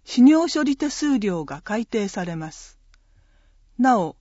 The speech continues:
当組合が実施していた利用者負担軽減は廃止されます。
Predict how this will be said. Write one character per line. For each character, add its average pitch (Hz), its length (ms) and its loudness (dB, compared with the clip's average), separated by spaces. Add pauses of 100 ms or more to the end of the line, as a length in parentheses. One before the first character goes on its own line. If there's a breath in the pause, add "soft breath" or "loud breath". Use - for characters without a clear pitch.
(380)
当 339 240 2
組 233 340 0
合 214 180 -2
が 190 240 -4
実 190 200 -8
施 - 240 -4
し - 100 -10
て 220 160 -2
い 202 80 -4
た 180 260 -6 (460)
利 233 140 2
用 330 180 4
者 285 200 -2
負 - 100 -12
担 180 260 0
軽 269 240 0
減 226 300 0
は 202 280 -6
廃 269 240 0
止 262 160 -4
さ 226 160 -4
れ 196 120 -4
ま 165 160 -8
す。 - 260 -20